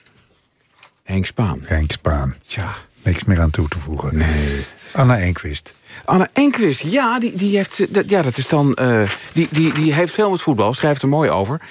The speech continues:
Speaker 1: Dit is een mooi onvloerst Cruyff-gedicht. Waakzaam. De roffel van zijn hart waarschuwt het kind dat op de schommel tolt en zweeft.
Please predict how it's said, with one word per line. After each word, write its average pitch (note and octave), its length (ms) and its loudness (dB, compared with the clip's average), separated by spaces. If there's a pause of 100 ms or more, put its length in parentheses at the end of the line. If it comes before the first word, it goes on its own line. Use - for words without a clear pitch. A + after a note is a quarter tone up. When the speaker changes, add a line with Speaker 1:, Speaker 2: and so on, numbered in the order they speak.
(140)
Speaker 1:
Dit - 160 -2
is C#3 40 0
een D3+ 80 4
mooi G3+ 220 4
onvloerst G#3 540 0
Cruyff-gedicht. F2 720 -4 (260)
Waakzaam. G2 680 0 (840)
De - 100 -6
roffel D#3+ 400 2
van B2+ 160 0
zijn F#2 160 -2
hart A#2 420 -2 (280)
waarschuwt D3+ 640 2
het G2 160 -2
kind E3+ 480 -2 (260)
dat A#2 200 0
op A#2 140 -2
de G#2 80 0
schommel F3+ 500 2
tolt D3+ 320 2
en A#2 120 0
zweeft. D#2 680 -6